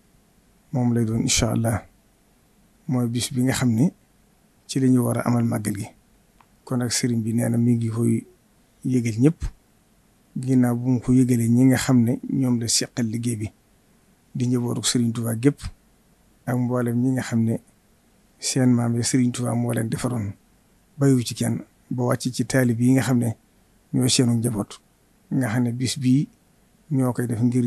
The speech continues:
jëfe ndigalu sëriñ Tuubaa. Ginnaaw bu loolu jàllee it, mi ngi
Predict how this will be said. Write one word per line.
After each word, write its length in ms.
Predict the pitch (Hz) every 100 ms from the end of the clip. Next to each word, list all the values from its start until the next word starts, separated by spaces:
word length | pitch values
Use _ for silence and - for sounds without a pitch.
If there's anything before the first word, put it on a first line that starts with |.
| 123
jëfe 220 | 139 -
ndigalu 300 | 123 120 120
sëriñ 260 | 120 123 117
Tuubaa. 260 | 117 98 - _ _ _ _ _ _ _ _ _ _ -
Ginnaaw 280 | 139 139 131
bu 100 | 127
loolu 200 | 127 123
jàllee 320 | 127 120 123 143
it, 80 | - - - _ _ _ _ _ _ _ _ _ - -
mi 200 | 131 135
ngi 160 | 131